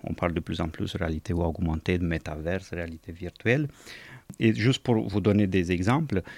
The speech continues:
sur les standards sur lesquels nous travaillons actuellement, on peut, euh, citer un standard pour la représentation trois D pour la réalité virtuelle. On imagine avoir des programmes en trois D, des théâtres, des ballets. Ce sont des projets sur lesquels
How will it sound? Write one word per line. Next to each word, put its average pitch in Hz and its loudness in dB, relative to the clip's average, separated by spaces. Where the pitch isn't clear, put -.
sur - -2
les 90 4
standards 90 4
sur - -10
lesquels 92 0
nous 107 -2
travaillons 90 -2
actuellement, 101 -2
on 98 4
peut, 110 6
euh, 90 4
citer - 4
un 101 4
standard 92 2
pour 92 -2
la 90 6
représentation 95 0
trois 98 2
D 98 4
pour - -2
la 98 6
réalité 87 2
virtuelle. 101 0
On 92 2
imagine 92 2
avoir 87 0
des - 0
programmes 90 -2
en 90 2
trois 85 -4
D, 82 -6
des 87 0
théâtres, 90 -2
des 85 -2
ballets. 82 2
Ce - -12
sont - -4
des 82 2
projets 82 -2
sur - -8
lesquels 85 -4